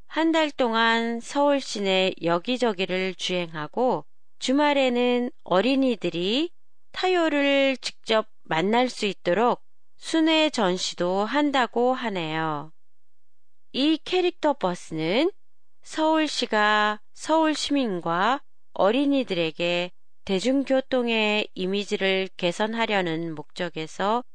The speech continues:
운행하고 있어요. 꼬마 버스 타요에 나오는 네 대의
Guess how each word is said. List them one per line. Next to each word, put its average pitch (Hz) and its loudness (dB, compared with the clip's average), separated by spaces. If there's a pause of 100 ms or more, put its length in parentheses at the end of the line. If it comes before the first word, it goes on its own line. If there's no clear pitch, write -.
(180)
운행하고 220 2
있어요. 160 -2 (1080)
꼬마 302 4
버스 240 0
타요에 214 0
나오는 165 0 (760)
네 226 4
대의 202 2